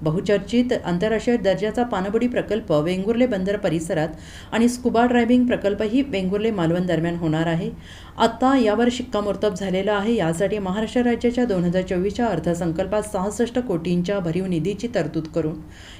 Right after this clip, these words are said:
या प्रकल्पाला चालना देण्यात आलेली आहे. नौदलाच्या युद्धनौकेचा वापर करून समुद्रात कृत्रिम प्रवाळाद्वारे पुढील अवघ्या आठ महिन्यात हा प्रकल्प कार्यान्वित केला जाणार आहे आणि त्यामुळे वेंगुर्ल्याच्या पर्यटनाला सुद्धा आता खऱ्या अर्थाने झळाळी मिळणार आहे. बहुचर्चित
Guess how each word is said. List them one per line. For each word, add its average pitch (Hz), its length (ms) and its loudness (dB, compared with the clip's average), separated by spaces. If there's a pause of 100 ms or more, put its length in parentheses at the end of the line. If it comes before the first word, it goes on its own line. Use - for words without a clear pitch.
या 220 180 6
प्रकल्पाला 247 580 4
चालना 226 340 0
देण्यात 196 360 -2
आलेली 156 320 2
आहे. 151 240 -2
नौदलाच्या 175 560 -2
युद्धनौकेचा 208 680 -2
वापर 180 300 0
करून 214 340 -2
समुद्रात 190 440 -2 (120)
कृत्रिम 214 360 -4
प्रवाळाद्वारे 180 800 -2 (400)
पुढील 240 260 6
अवघ्या 208 340 2
आठ 233 280 0
महिन्यात 226 360 0
हा 220 60 0
प्रकल्प 196 380 -2
कार्यान्वित 170 640 0
केला 156 180 2
जाणार 165 320 0
आहे 180 160 -2
आणि 165 260 0
त्यामुळे 170 300 0
वेंगुर्ल्याच्या 180 560 0
पर्यटनाला 160 640 0
सुद्धा 160 300 -4
आता 220 160 -2 (100)
खऱ्या 165 200 0
अर्थाने 160 460 -2 (360)
झळाळी 170 360 2
मिळणार 135 460 -2
आहे. 135 200 -8 (640)
बहुचर्चित 277 480 6